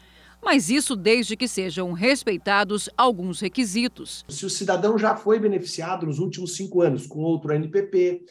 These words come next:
Speaker 2: com uma suspensão do processo ou com uma transação penal, se houve uma violência contra a mulher, e aqui a maioria das pessoas diz, "Tá, mas violência contra a mulher já é uma violência física."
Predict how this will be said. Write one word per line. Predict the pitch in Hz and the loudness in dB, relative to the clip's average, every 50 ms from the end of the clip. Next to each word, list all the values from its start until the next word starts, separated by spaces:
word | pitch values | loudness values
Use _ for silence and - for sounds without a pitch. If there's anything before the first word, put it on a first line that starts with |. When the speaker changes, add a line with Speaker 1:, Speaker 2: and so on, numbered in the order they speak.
| _ _ _ _ _ | _ _ _ _ _
Speaker 2:
com | - 175 175 | -4 -4 -2
uma | 170 165 147 | -2 -2 -4
suspensão | - - 165 151 - 175 165 151 - - 160 | -6 -8 -10 -10 -8 -6 -6 -6 -6 -6 -6
do | 160 156 | -6 -6
processo | - 202 208 202 - 190 180 180 180 - | -4 -4 -4 -2 -2 -4 -4 -4 -4 -6
ou | 180 175 | -6 -6
com | - | -6
uma | 175 180 170 | -6 -6 -6
transação | 180 175 170 165 180 170 - 180 175 165 | -4 -4 -4 -4 -4 -6 -6 -8 -8 -6
penal, | 196 196 180 160 147 131 113 - - _ _ _ _ _ _ _ | -4 -4 -2 0 0 -2 -2 -4 -10 _ _ _ _ _ _ _
se | - - - | -6 0 4
houve | 220 233 247 220 226 | 6 6 6 4 2
uma | 247 233 233 | 0 0 0
violência | 220 220 214 202 190 202 208 226 208 - 214 - | 2 4 4 4 4 4 2 2 0 -4 -6 -6
contra | - 196 202 190 - | -6 -6 -6 -2 -2
a | 202 | -2
mulher, | 202 202 185 170 165 165 160 151 151 - - _ _ _ _ _ _ | 0 0 0 2 2 2 0 -2 -6 -14 -20 _ _ _ _ _ _
e | - 185 | -2 -2
aqui | 175 175 190 214 | -2 0 0 0
a | |
maioria | 226 214 202 196 | 2 4 4 4
das | 185 190 - | 4 2 -2
pessoas | - - 180 - - 202 190 | -2 -4 -4 0 0 0 0
diz, | 165 - | 0 -2
"Tá, | - 226 | -2 -2
mas | 214 190 160 147 | -2 -2 -2 2
violência | 170 196 185 185 190 226 233 220 - 196 | 2 2 4 4 2 0 0 -4 -6 -6
contra | - 185 180 165 175 | -6 -6 -6 -6 -4
a | 160 | -4
mulher | 151 143 131 127 131 143 170 202 220 214 - - _ - | -2 0 2 4 4 4 4 2 0 -2 -6 -12 _ -12
já | 165 190 190 | -4 -4 -2
é | 196 214 | 0 0
uma | 247 254 254 | 0 0 0
violência | 214 185 196 175 175 180 175 - 170 160 | 0 2 2 2 2 0 -2 -4 -6 -6
física." | - - - 175 165 139 - 107 - - | -10 -8 -8 -6 -6 -6 -6 -8 -12 -18